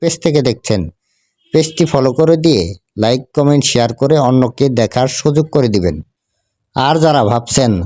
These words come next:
দূর দূরান্ত থেকে মালামাল নিবেন, স্ক্রিনে দেয়া যে নাম্বারটি রয়েছে, এটা আমাদের ইমো এবং WhatsApp নাম্বার। এই নাম্বারে যোগাযোগ করে আপনারা সারা বাংলাদেশে কুরিয়ার মাধ্যমে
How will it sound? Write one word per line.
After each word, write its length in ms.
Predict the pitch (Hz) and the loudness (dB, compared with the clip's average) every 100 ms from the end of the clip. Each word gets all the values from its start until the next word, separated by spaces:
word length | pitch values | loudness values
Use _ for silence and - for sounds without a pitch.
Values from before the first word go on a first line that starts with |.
| - _ 107 104 | -10 _ -4 0
দূর 160 | 127 165 160 | 2 2 2
দূরান্ত 340 | 165 160 156 156 120 | 2 2 2 0 0
থেকে 180 | 107 139 | 0 2
মালামাল 360 | 139 143 139 139 131 | 2 2 2 2 2
নিবেন, 240 | 101 85 80 _ _ _ _ - | 2 -2 -6 _ _ _ _ -4
স্ক্রিনে 460 | 143 - - 165 175 | -2 0 0 2 2
দেয়া 200 | 165 165 156 | 4 4 4
যে 60 | 160 | 2
নাম্বারটি 380 | 117 107 123 120 147 | 2 0 0 0 2
রয়েছে, 280 | 156 151 156 147 | 2 2 2 2
এটা 120 | 107 120 | 0 0
আমাদের 240 | 123 127 135 123 | 0 0 0 2
ইমো 220 | 131 135 147 147 | 2 4 2 2
এবং 160 | 147 156 - 110 | 2 0 0 0
WhatsApp 360 | 117 - 135 143 | 0 -2 -6 -2
নাম্বার। 300 | 143 135 131 226 _ _ _ _ - | 0 2 0 -4 _ _ _ _ -4
এই 140 | 107 131 | 0 2
নাম্বারে 280 | 147 147 151 139 | 2 2 2 2
যোগাযোগ 320 | 147 160 156 156 | 2 2 0 0
করে 160 | 139 107 78 - | 0 0 -2 -2
আপনারা 260 | 113 120 120 - | 0 2 0 -2
সারা 340 | 123 139 156 156 151 | -2 0 2 2 2
বাংলাদেশে 580 | 156 156 139 110 - 95 78 _ _ _ _ _ - | 2 2 2 0 0 -2 -4 _ _ _ _ _ -2
কুরিয়ার 380 | 131 139 156 151 151 | 2 4 4 4 2
মাধ্যমে 400 | 131 113 131 147 | 2 0 2 4